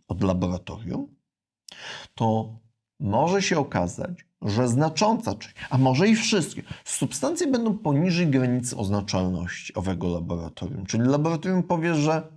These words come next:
no, w sumie to nie wiemy, czy wykryliśmy. A przynajmniej formalnie nie wiemy, czy wykryliśmy, bo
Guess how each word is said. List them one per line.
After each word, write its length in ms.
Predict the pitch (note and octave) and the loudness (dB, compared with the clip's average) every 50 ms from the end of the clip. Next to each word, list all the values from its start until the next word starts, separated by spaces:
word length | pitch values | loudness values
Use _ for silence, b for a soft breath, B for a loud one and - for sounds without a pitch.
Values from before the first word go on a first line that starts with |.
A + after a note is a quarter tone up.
| _ - | _ -6
no, 500 | C#3+ E3 G3 A#3+ C#4+ D4 C4 F4 - _ _ _ _ | -4 0 2 4 2 2 2 -2 -12 _ _ _ _
w 60 | - - | -6 -4
sumie 200 | G3+ A#3+ A3 - | -2 0 0 0
to 100 | G3+ G3 | 0 2
nie 140 | G3 F#3 | 2 4
wiemy, 240 | D3 C3 A2 G#2 G#2+ | 4 2 2 0 -2
czy 120 | - - - | -2 -2 -2
wykryliśmy. 720 | - - - - F2 F2+ F2+ F2+ - - - A1 A#1 - - _ _ _ _ - | -2 -2 -2 -4 -2 -2 -2 -4 -4 -6 -8 -8 -10 -12 -14 _ _ _ _ -8
A 80 | G#2+ | -6
przynajmniej 360 | - - B2 C#3 D#3 E3+ D#3+ | -4 0 0 2 2 2 0
formalnie 840 | D3 - - D3 D3 D3 D3+ E3 E3+ F3 E3 D3+ C3+ B2 A#2 A2 G#2+ | -2 0 0 2 2 2 4 4 4 4 4 4 4 4 4 4 4
nie 200 | G#2 G#2 G#2 G2 | 4 2 2 2
wiemy, 320 | - G2+ G#2 G#2+ G2 F#2+ F2+ | 2 2 2 2 0 -2 -2
czy 180 | - - G2 | -2 -2 0
wykryliśmy, 720 | F#2 F#2+ F#2 - - F2+ F#2+ F2+ F2+ G2 A2+ - D3 E3 F3 B B B D#3+ B B | 0 0 -2 -2 -2 -2 0 2 2 0 0 0 0 -2 -2 B B B -8 B B
bo 260 | A#2+ A2+ B2 B2 A#2 | 0 2 4 2 2